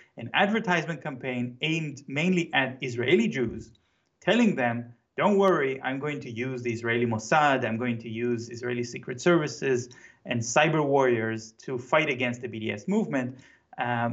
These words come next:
but, um, other than right-wing politicians in Europe and in the United States who, who wanted to co-, coordinate with Erdogan and, and invite him as a guest of honor, uh, he didn't do much, uh, in, in Europe or the United States.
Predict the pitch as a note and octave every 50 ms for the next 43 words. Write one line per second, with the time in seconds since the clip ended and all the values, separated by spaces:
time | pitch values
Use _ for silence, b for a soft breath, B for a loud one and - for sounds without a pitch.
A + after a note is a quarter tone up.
0 | A#2 A2 - - C#3+ C#3 C3+ C3+ - - - - B2+ A#2+ A#2+ A#2+ A#2 A#2 A#2 A#2
1 | A2+ A2+ A2+ b b b b b b b b - _ _ _ _ _ _ C#3+ D3+
2 | D#3 F3+ F#3 E3+ - D#3+ D3+ C#3+ C#3 C3+ C3 C3 B2+ - _ _ _ _ _ _
3 | _ _ _ C#3+ C3+ C#3+ D3+ E3 D#3 - D3 D3+ D#3 D#3 D3+ B2+ - C#3+ C3 B2
4 | B2 - C#3+ C#3 - D3 B2+ A#2+ A#2 A2+ A#2 B2 C#3 C#3+ C#3 C3+ B2+ C3+ B2+ B2
5 | A#2+ A#2 A#2 A2+ A2+ A#2+ A#2+ A2+ A2+ A#2 - - B2+ B2 B2 B2 A#2+ - - B2
6 | A#2 A2+ G#2+ G#2+ G#2 G2+ G#2 A2+ - - A2+ A2+ A2 A2 A2+ A#2 A#2+ A#2 A2 -
7 | - A#2+ A2 A2 A2 G#2+ - - - - - - _ - - C#3+ C3 - - -
8 | - C#3+ D3+ F#3 F#3+ G3 E3+ C#3+ C3 B2 A#2+ B2+ B2 A#2+ B2 A#2 A2+ A#2 B2+ C3+
9 | C#3 C3 A#2+ A2+ A2+ A#2+ A#2 A#2+ B2 A#2 A2 A#2 A#2 B2+ C3+ C3 B2 A#2+ A#2+ A#2+
10 | A#2+ A2+ A2 B2 A2 A#2 A#2 A#2 - A2+ A2 A#2+ C3 C#3 C#3+ C3+ B2+ A#2+ B2 B
11 | B B B B B _ - A#2 A#2+ A#2+ A#2 A#2 A2+ G#2+ B2 C3+ D#3 E3+ E3+ D#3
12 | B2 B2 D3+ C#3+ C3 B2 A#2 A2 G#2+ - - - - - - _ - B2 A#2 A2+
13 | A2+ A#2 B2 A#2+ A#2 A2 A2 A2 A2+ A2+ A2 A2+ A2 A2 G#2+ G#2+ G#2 A2 A2 A2
14 | A2 A2 A2+ A2 G#2+ G#2+ A2 A2 G#2+ G#2 G#2 G#2+ - - - B2 B2+ - - -